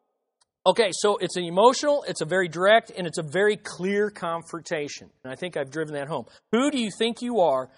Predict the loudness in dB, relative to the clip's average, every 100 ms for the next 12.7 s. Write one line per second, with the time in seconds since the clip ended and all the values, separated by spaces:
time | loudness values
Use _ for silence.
0 | _ -8 0 2 4 4 4 4 4 -2
1 | -4 -4 -6 -8 -8 -6 -6 -8 -6 -4
2 | -4 -8 -18 -20 _ _ 0 4 4 4
3 | 0 -2 -2 -4 0 4 4 4 0 -12
4 | _ 0 2 4 2 0 -4 0 2 2
5 | 0 -4 0 0 -2 -10 -20 _ 2 6
6 | 6 4 0 -4 -2 -2 0 0 0 -2
7 | -4 -6 -6 -4 -4 -6 -8 -12 -6 -4
8 | -4 -4 0 0 -2 -4 2 4 4 2
9 | -2 -2 -2 4 4 2 -4 -20 _ _
10 | 4 6 6 4 4 4 0 0 2 0
11 | 0 2 2 4 4 4 2 0 -2 -2
12 | -2 -4 -6 -4 -4 -6